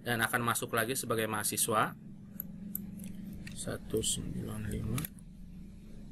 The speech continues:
Kemudian klik login. Kemudian klik konsep dasar P K N S D dan,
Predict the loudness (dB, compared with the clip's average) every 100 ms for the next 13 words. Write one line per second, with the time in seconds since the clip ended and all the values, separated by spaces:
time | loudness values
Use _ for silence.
0 | -10 -10 -10 -10 -8 -8 -8 -6 -6 -6
1 | -6 -4 -4 -4 -4 -4 -6 0 4 4
2 | 4 2 2 4 4 6 6 6 2 -6
3 | -12 -12 -12 -10 -8 -8 -8 -8 -8 -8
4 | -6 -4 -4 -6 -6 -6 -6 -6 -6 -6
5 | -8 -10 -10 -10 -8 -8 -10 -8 -8 -6
6 | 6 8 10 8 6 4 6 6 8 6
7 | 8 6 8 8 6 4 6 6 6 6
8 | 6 6 6 6 4 -2 -8